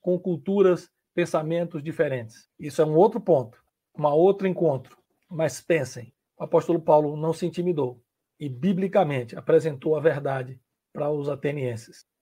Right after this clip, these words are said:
Nem muitos não creram, mas aqueles que tinham que crer, creram. E Deus alcançou vidas. Pense biblicamente, viva biblicamente, viva em Cristo Jesus. Deus abençoe todos, tenha um excelente sábado, uma excelente semana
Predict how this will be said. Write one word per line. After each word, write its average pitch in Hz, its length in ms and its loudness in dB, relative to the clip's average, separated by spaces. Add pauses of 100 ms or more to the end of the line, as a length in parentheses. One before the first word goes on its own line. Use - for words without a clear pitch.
(120)
Nem 349 380 -4
muitos 180 540 -2
não 170 200 -8
creram, 131 420 -4 (380)
mas 151 280 0
aqueles 160 320 2
que - 240 -8 (400)
tinham 175 200 -2
que 185 140 -10
crer, 147 340 -4
creram. 226 320 -4 (440)
E 185 60 -6
Deus 151 220 2
alcançou 156 400 0
vidas. 131 420 -10 (260)
Pense 160 480 -2 (200)
biblicamente, 131 880 -6 (120)
viva 127 600 0 (360)
biblicamente, 135 800 -4 (240)
viva 165 600 0
em 151 200 -4
Cristo 143 320 -6
Jesus. 127 440 -6 (260)
Deus 165 200 6
abençoe 143 360 2
todos, 185 460 8 (280)
tenha 165 140 4
um 165 100 2
excelente 170 520 2
sábado, 165 320 2
uma 151 40 2
excelente 185 400 0
semana 180 440 0